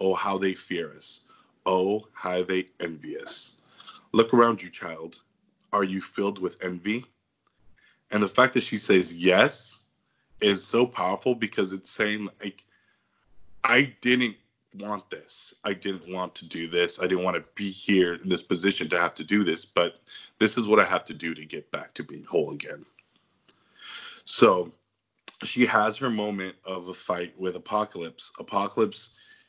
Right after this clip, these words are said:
keeps asking her over and over again, like, "Is this something you want to do?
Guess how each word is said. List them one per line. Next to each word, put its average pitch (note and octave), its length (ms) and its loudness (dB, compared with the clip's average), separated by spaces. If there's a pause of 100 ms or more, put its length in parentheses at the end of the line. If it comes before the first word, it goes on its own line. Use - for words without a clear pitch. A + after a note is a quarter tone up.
(200)
keeps - 360 -6
asking A2+ 520 2
her E2+ 260 -14
over F#2 280 -2
and A2+ 80 -2
over G#2+ 280 -2
again, E2 360 -12
like, E2+ 220 -10
"Is F2+ 160 -4
this F2 180 -6
something G2 380 -2
you F#2 100 2
want F2+ 200 0
to F2 80 0
do? F#2 340 2